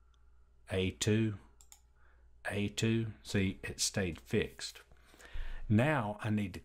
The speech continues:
copy this thing down. And you might be wondering, "Well, why didn't you put a dollar sign in front of the two?" Well, because look, when I copy this down, see, I want A three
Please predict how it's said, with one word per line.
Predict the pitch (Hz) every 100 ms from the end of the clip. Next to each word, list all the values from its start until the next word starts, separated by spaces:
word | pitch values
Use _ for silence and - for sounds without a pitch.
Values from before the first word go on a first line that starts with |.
| -
copy | - 95 - 95
this | 92 90 -
thing | 87 82 82
down. | 85 95 85 90 - - - - - -
And | 117
you | 117
might | 127 127 117
be | 104
wondering, | 98 127 139 98 92 - -
"Well, | - 107
why | 139
didn't | 143 127
you | 123
put | 120 120
a |
dollar | 107 113 117 113
sign | - 110 101
in | 98
front | - 101
of | 90 82
the |
two?" | 82 - 170 - - - - - - - -
Well, | 107 117 117 104 -
because | 104 - 101 90 -
look, | - 107 92 - - - _ - - - - - - - - - -
when | 110 107
I | 92 -
copy | - 117 123
this | 98 95 -
down, | - 123 131 101
see, | 120 107
I | 98
want | 123 110 87 - _ -
A | 104 101 - -
three | 120 107 104 73